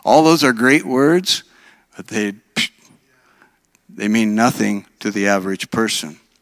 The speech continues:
So we gotta use language that everyone can truly grasp when we share, because we don't want people to remain outsiders. We want them to be part of the family of God.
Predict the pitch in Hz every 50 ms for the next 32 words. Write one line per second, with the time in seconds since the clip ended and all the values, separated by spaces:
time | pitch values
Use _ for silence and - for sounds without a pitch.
0 | _ _ _ _ _ _ _ _ _ _ _ _ _ _ - - - - - -
1 | - - _ _ _ - - 160 160 156 151 151 147 156 196 185 170 170 170 170
2 | 160 151 - 233 - - _ _ - 117 110 123 123 135 139 127 131 131 - -
3 | - 120 110 113 120 131 147 143 135 139 - - 120 120 - - 120 113 117 120
4 | 110 - - 90 90 85 - - - - - _ - - - 101 98 98 95 98
5 | 95 - - - 107 101 98 87 85 82 - _ _ - - - _ - 98 -
6 | 120 107 110 113 135 143 147 143 143 123 127 127 123 - - - 120 110 101 113
7 | 110 107 - - - _ _ - 113 107 104 107 104 104 110 120 127 120 110 110
8 | 95 90 101 - - - 101 95 95 92 95 95 95 - - - - - _ _
9 | - - 110 113 110 101 104 101 - 110 104 98 92 95 98 - _ - - 104
10 | 101 101 117 - - - _ - - - - - 95 95 104 92 - 85 95 95
11 | 95 95 92 95 95 87 80 78 - - 85 85 87 82 85 85